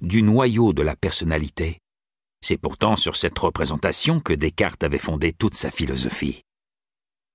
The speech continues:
J'espère que Hume n'essaye pas de nier que je suis moi, parce que dans ce cas, il peut délirer longtemps. Écoute, Sophie, s'il y a une chose que tu dois retenir de ton cours de philosophie,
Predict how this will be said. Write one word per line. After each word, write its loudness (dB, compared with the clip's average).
J'espère 0
que 4
Hume 4
n'essaye 2
pas 0
de 2
nier 4
que -2
je 0
suis 2
moi, 2
parce -4
que 0
dans 0
ce 0
cas, 0
il 0
peut 2
délirer 2
longtemps. 0
Écoute, 0
Sophie, -4
s'il 2
y 6
a 0
une 4
chose 4
que -4
tu -2
dois 2
retenir 2
de -6
ton -4
cours 0
de -4
philosophie, -2